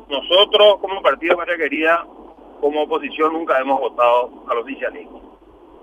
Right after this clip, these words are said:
Eso tenemos que ser claros, vamos a hacer nuestro. Lo que sí tenemos que entender un poco, Quique,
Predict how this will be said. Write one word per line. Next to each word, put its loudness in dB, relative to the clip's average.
Eso 0
tenemos -4
que -4
ser 0
claros, -2
vamos -4
a 0
hacer -4
nuestro. 0
Lo -6
que -4
sí -6
tenemos 0
que -2
entender 0
un 4
poco, 0
Quique, -2